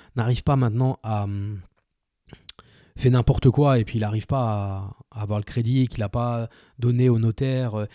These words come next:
les justificatifs comme quoi il a les refus bancaires, et cetera, on peut lui garder une somme d'argent. Je verrai le moment venu, je verrai, euh, la façon dont la personne, euh, réagit en face de moi, mais je, je, je me vois mal lui dire, « Mais je te garde sept mille euros, quoi. »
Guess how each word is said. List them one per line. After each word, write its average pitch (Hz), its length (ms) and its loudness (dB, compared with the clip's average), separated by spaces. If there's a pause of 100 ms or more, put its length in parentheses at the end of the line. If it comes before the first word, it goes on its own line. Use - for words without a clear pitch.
(120)
les 117 60 -2
justificatifs 120 760 -4
comme 117 180 0
quoi 131 240 -2
il 117 80 -4
a 104 60 -4
les 107 100 -4
refus 110 260 0
bancaires, 117 280 -2
et 107 80 -4
cetera, 120 460 -6
on 117 140 -6
peut 143 180 2
lui 131 140 -2
garder 120 260 0
une 123 80 -2
somme 120 180 -4
d'argent. 104 280 -6 (800)
Je 117 120 2
verrai 151 240 2
le 156 60 4
moment 147 220 8
venu, 135 380 6 (380)
je 117 140 0
verrai, 127 380 2
euh, 110 220 0
la 104 140 -4
façon - 280 -6
dont 120 300 0
la 104 100 -6
personne, 123 380 -2
euh, 104 160 0
réagit 113 400 -2
en 117 80 0
face 113 200 -2
de 110 80 -2
moi, 131 340 0
mais 113 140 -2
je, 101 180 -6 (100)
je, 107 140 -8 (300)
je 113 180 -8
me 113 80 2
vois 110 160 2
mal 131 160 2
lui 120 80 2
dire, « 117 160 2
Mais 110 60 0
je - 60 -8
te 123 100 -2
garde 107 220 -2
sept - 160 -6
mille 110 140 -4
euros, 98 200 -4
quoi. » 101 200 -12